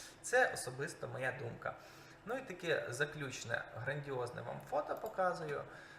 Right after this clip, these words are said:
Це наша ситуація до, ситуація відразу після зняття і ситуація через десять місяців після зняття з тим величезним рецидивом, про який ми з вами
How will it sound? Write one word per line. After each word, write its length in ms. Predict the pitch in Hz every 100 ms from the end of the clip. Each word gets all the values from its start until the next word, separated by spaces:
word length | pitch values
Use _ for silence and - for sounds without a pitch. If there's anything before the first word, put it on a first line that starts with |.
| -
Це 160 | - 147
наша 260 | 131 -
ситуація 640 | 113 120 110 117 - - 113
до, 480 | 135 196 285 - - - - - -
ситуація 600 | - 143 151 131 127 123
відразу 440 | 123 117 123 - -
після 260 | 135 - 127
зняття 540 | 127 147 - 247 262 -
і 40 | 127
ситуація 680 | - 123 139 185 196 139
через 320 | - - 120 117
десять 300 | 127 123 165
місяців 420 | 214 - - 139 -
після 340 | 131 123 120
зняття 480 | 131 113 - 185 262 - - - -
з 120 | -
тим 320 | - 226 170
величезним 680 | 139 147 147 143 127 117 113
рецидивом, 640 | - - 151 294 311 294 -
про 100 | 123
який 300 | 117 208 262
ми 120 | 196
з 60 |
вами 280 | 117 127 147